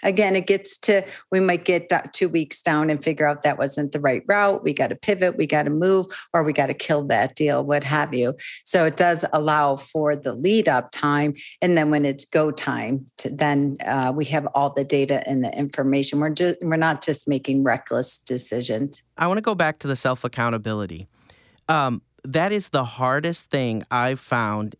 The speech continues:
Speaker 2: in management to teach people. Do you ever just run into individuals that just cannot get that self-accountability, that they just can't grasp that concept of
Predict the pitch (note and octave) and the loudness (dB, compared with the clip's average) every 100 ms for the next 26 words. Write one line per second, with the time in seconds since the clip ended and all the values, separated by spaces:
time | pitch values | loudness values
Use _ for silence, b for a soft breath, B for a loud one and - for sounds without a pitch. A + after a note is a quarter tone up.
0 | - C3+ C#3+ C#3+ B2 B2 B2+ B2 D3 D3 | -4 -2 0 0 0 -2 -2 -4 -4 -4
1 | C#3 _ - C#3 A#2+ - B2 A#2 - - | -6 _ -8 -6 -6 -6 -8 -8 -10 -10
2 | G#2+ G#2+ - A2 _ b b b b b | -10 -10 -14 -16 _ b b b b b
3 | - D3+ A3 F#3+ F#3+ G#3 G3 F3 B2+ B2+ | -6 -2 0 2 2 0 -2 -4 -2 0
4 | C#3 C#3+ C#3+ D#3 - D3+ D3+ C3 C#3 D3 | 2 2 0 -2 -4 -2 -2 -4 -2 -2
5 | C3 C3 C#3 C#3+ C#3 C3+ A2 - - C3 | -2 -2 -2 -4 -2 -4 -6 -10 -4 0
6 | C#3+ - - C3+ C3 B2+ A#2+ A2+ A#2+ B2 | 0 -4 -8 -4 -2 0 0 0 0 0
7 | - - _ _ _ _ _ _ B2+ A#2 | -4 -18 _ _ _ _ _ _ -10 -4
8 | C3+ C#3 - B2+ C#3 B2 - - B2 B2 | -4 -4 -8 -4 -2 -2 -6 -2 -2 -2
9 | - B2+ C3 B2 B2 A2+ A2+ A#2+ C#3+ D3+ | -4 -4 -2 -2 -2 -4 -4 -2 -4 -6
10 | D3 b b _ B2+ B2+ A2+ _ _ _ | -8 b b _ -2 -2 -4 _ _ _
11 | C3 C#3 B2+ C3+ D3 D#3+ - - E3 E3 | -6 -4 -2 -2 -2 -4 -12 -6 -4 -4
12 | - - B2+ C3 B2+ - - B2+ A2+ - | -4 -2 0 0 -2 -8 -4 -4 -4 -4
13 | C3 B2+ B2+ - A2+ - A#2 A2 | -2 0 -2 -2 -4 -2 -2 -2